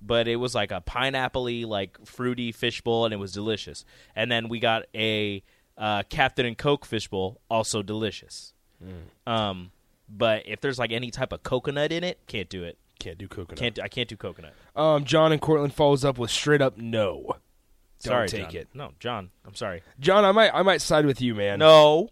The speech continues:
Speaker 2: I might side with you
Speaker 1: Nicholas.
Speaker 2: over my co-host.
Speaker 1: Nicholas.
Speaker 2: Um,
Speaker 1: If you don't take a Three Wise Men and text me immediately how bad it was,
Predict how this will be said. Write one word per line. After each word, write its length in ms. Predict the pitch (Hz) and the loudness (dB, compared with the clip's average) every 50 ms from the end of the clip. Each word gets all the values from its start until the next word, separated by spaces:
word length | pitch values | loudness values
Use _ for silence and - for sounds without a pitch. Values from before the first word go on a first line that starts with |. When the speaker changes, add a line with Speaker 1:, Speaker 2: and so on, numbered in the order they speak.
| _ - | _ -6
Speaker 2:
I 60 | 147 | -2
might 220 | 165 175 165 151 | 0 0 0 0
side 220 | - 160 151 139 135 | -2 -2 -2 -2 -2
with 160 | 131 117 - | -4 -6 -8
you 200 | 120 113 107 101 | -8 -6 -6 -4
Speaker 1:
Nicholas. 640 | 131 147 147 - 135 123 107 95 - - - - - - | -4 -4 -4 -4 -6 -6 -6 -6 -8 -12 -14 -16 -12 -8
Speaker 2:
over 180 | 127 127 127 117 | -6 -6 -6 -4
my 140 | 113 107 107 | -6 -6 -6
co-host. 600 | - 117 104 92 95 90 90 - - - - 110 | -8 -8 -10 -10 -10 -10 -12 -12 -12 -14 -14 -12
Speaker 1:
Nicholas. 720 | 113 117 120 117 - 101 90 78 78 - - - - _ _ _ _ _ _ - - - | -10 -10 -10 -10 -10 -12 -14 -14 -16 -18 -20 -20 -20 _ _ _ _ _ _ -20 -18 -14
Speaker 2:
Um, 320 | 101 101 98 95 95 92 | -10 -10 -8 -8 -8 -10
Speaker 1:
If 120 | 90 87 127 | -10 -10 -8
you 80 | 139 | -6
don't 200 | 147 160 175 165 | -6 -6 -6 -8
take 200 | - 175 156 147 | -8 -8 -8 -8
a 60 | 147 131 | -10 -14
Three 200 | - 127 135 143 | -12 -10 -8 -6
Wise 300 | 135 127 127 127 120 127 | -4 -4 -4 -4 -4 -6
Men 120 | 123 113 110 | -10 -12 -12
and 100 | 104 98 | -12 -12
text 260 | - 127 120 - - | -10 -10 -10 -10 -12
me 140 | 127 120 113 | -12 -12 -12
immediately 520 | 107 104 107 113 117 123 123 120 117 113 | -10 -10 -8 -8 -6 -6 -6 -8 -8 -10
how 240 | 107 - 113 117 120 | -10 -6 -6 -6 -6
bad 360 | 110 95 - 110 107 107 104 | -6 -6 -6 -4 -4 -4 -6
it 80 | 98 69 | -8 -10
was, 500 | 78 90 85 78 73 92 - - - | -12 -12 -12 -12 -14 -16 -18 -20 -20